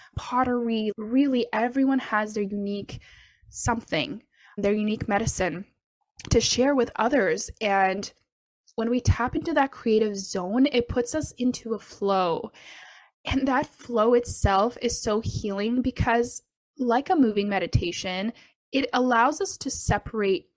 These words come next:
from our thinking brain and puts us into that non-linear thinking, that creative feminine energy. It's the creator energy. It's absolutely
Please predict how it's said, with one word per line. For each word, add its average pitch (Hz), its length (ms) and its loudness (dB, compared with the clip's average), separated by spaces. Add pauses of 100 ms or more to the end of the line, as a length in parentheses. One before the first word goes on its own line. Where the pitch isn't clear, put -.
(120)
from 208 180 0
our 185 80 0
thinking 208 500 -6
brain 196 440 0 (140)
and 226 180 -2
puts - 320 -2
us 202 240 0
into 208 320 -4
that 202 180 0
non-linear 190 1120 0
thinking, 233 800 0 (320)
that - 160 -2
creative 202 420 -2
feminine 202 560 -2
energy. 226 720 0 (240)
It's - 160 -2
the - 80 2
creator 294 560 0
energy. - 600 -6 (340)
It's - 320 -4
absolutely 226 920 -2